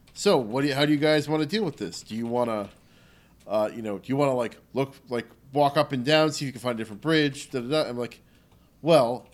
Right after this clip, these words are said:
I'm playing this, I'm playing a orc wizard that also has, can do martial artist stuff. He's a transmutationist, right?" So I'm like,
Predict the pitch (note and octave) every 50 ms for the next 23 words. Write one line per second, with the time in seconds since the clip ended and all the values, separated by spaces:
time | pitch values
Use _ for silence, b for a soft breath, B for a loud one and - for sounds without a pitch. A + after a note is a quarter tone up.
0 | _ - - - C#3 D3 C#3 C#3 D#3 D3+ D3 C3 B2 B2+ C#3 C#3 - - - -
1 | D3+ G3 G3 - D#3+ F3 E3+ E3 D#3+ D#3 C#3+ C#3+ C#3+ C#3+ b b b b b b
2 | b _ - A#2 B2 B2 A#2+ A#2 A2+ A2 G#2 G2 - _ _ _ _ _ - D3+
3 | E3+ F3 E3 E3 - - - - - A2+ D3 D3+ C3+ C#3 C#3 C3+ B2+ A2+ A2 G#2+
4 | - - - C3 C3+ B2+ B2+ B2 - B2 B2 B2 A2+ - - - - - - C3+
5 | C3+ C3+ B2+ B2+ C3 B2 B2+ - B2+ B2 A#2+ A2+ - - - G#2 G2+ - - _
6 | _ _ - C3+ D3 D3 C#3+ - F3+ F3 C#3 C#3+ C3 - D#3 C#3+ B2 - - G2+
7 | F#2+ - - F2+ F#2+ G2+ - - G2+ F#2+ F#2+ F2+